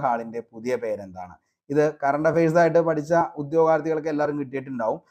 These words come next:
അതേപോലെ തന്നെ അടുത്ത കുറച്ച് ചോദ്യങ്ങളാണ്, ഇന്ത്യയിലെ കാർഷിക കാലങ്ങളിലെ റാബിയുടെ ശരിയായ വിളയിറക്കൽ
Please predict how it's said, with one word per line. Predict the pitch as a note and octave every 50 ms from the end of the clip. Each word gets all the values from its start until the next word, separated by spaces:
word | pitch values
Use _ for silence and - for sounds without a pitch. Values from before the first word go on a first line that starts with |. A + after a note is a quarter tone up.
| _ _ _ _ B2
അതേപോലെ | C#3+ E3 F3+ F3 F3+ F3+ F3 E3+
തന്നെ | E3 D#3 D#3 D#3 D3+ - - B2
അടുത്ത | C#3 D3 C#3 - D3 C3 G#2 - - -
കുറച്ച് | C#3+ C#3+ C#3 C#3 - D#3+ D#3 D3 D3 -
ചോദ്യങ്ങളാണ്, | - C#3+ C3+ C3+ C#3+ C#3 C#3+ C#3 B2+ A#2+ A#2 A#2+ C3 - - C#3
ഇന്ത്യയിലെ | C#3+ C#3+ D3 D3+ D3+ D3+ D3 -
കാർഷിക | C#3 C3+ C3+ C3+ - - D3+ D3 D3 D3 D#3+ E3 - _ _ _ _ _ -
കാലങ്ങളിലെ | B2+ C3 C3 C3+ C3+ C3+ C3 C3 B2+ C3 C3 C3+ - A#2+ B2
റാബിയുടെ | B2+ C3 C#3 C#3+ C#3 C#3 D3 D3 D3 D3 D3 C#3+ C#3 -
ശരിയായ | - C3 B2+ C#3+ D3 C#3+ C3+ C3 C3 C3 B2+ A#2+ A#2+
വിളയിറക്കൽ | B2 B2 B2 B2+ B2+ B2+ A#2 - - B2+